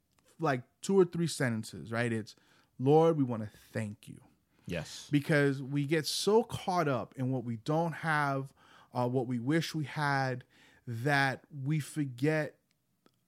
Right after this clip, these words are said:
Speaker 1: what God has given. And so, um, one of the things with, with thankfulness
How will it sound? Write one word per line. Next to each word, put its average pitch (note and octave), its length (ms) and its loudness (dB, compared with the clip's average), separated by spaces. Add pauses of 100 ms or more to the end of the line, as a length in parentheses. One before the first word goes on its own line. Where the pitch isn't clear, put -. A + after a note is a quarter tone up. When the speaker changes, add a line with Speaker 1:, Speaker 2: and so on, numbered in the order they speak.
(120)
Speaker 1:
what C#3 200 2
God C3+ 240 -2
has A2+ 180 -6
given. F#2+ 480 -12 (880)
And C#3 160 0
so, C3 440 0
um, A2+ 520 -8 (320)
one E3+ 200 4
of A3 120 6
the F3+ 100 2
things C#3 380 0
with, A#2+ 140 -6
with B2 200 -4
thankfulness B2 760 -2